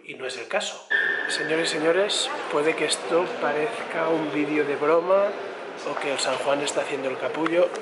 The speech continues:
pero acabo de aterrizar y por lo que yo sé, esto no es Turco y esto no es el aeropuerto de Istambul.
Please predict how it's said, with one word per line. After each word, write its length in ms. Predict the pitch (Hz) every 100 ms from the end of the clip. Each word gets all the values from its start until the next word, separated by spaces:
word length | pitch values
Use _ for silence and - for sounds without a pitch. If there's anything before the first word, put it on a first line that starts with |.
| -
pero 340 | 175 175 190 214 - - - - - - - - - -
acabo 260 | - - 160
de 140 | 156
aterrizar 640 | 151 160 143 147 165 160 - - -
y 60 | 160
por 160 | 147 135
lo 80 |
que 120 | 135 139
yo 120 | 147
sé, 320 | - 165 170 - - - - - - - - - - -
esto 300 | 151 151 -
no 100 | 156
es 160 | 151 -
Turco 420 | - 180 - 185 247 - - - - - - - - - - - - - - - - - - -
y 180 | 143
esto 320 | 143 - - 156
no 180 | 143
es 120 | 147 156
el 120 | 143
aeropuerto 500 | 135 120 143 127 160
de 100 | 139
Istambul. 580 | 135 - 117 131 175